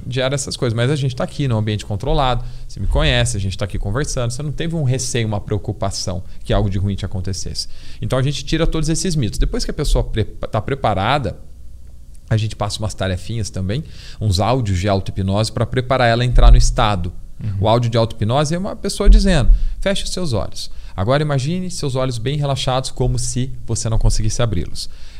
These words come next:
Speaker 1: Pega esse relaxamento, leve para o topo da sua cabeça, deixe descer por todo o seu corpo. Depois eu quero que você imagine agora o seu corpo bem pesado, como se você," e assim vai dando sugestões de relaxamento. Você vai se focando e se concentrando naquilo que você ouve.
Speaker 2: Quase entrei agora no,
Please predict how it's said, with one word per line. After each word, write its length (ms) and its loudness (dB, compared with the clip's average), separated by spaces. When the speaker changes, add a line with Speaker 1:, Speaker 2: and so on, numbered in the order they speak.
Speaker 1:
Pega 180 -2
esse 100 -4
relaxamento, 560 -2
leve 300 -2
para 220 -2
o 20 -2
topo 400 -6
da 80 -4
sua 160 -4
cabeça, 460 -4
deixe 260 -2
descer 400 -4
por 140 -4
todo 540 0
o 40 -4
seu 200 -4
corpo. 320 -10
Depois 380 -4
eu 60 -4
quero 180 -6
que 60 -16
você 200 -8
imagine 380 -4
agora 340 -4
o 80 -10
seu 160 -6
corpo 300 -4
bem 320 -4
pesado, 560 -2
como 200 -6
se 80 -6
você," 260 -8
e 60 -8
assim 200 -6
vai 120 -2
dando 180 -4
sugestões 600 -2
de 60 -2
relaxamento. 720 -2
Você 240 -6
vai 180 -2
se 180 -8
focando 480 -6
e 40 -6
se 100 -10
concentrando 560 -6
naquilo 260 -4
que 100 -8
você 260 -4
ouve. 360 -2
Speaker 2:
Quase 220 4
entrei 380 2
agora 280 0
no, 60 -2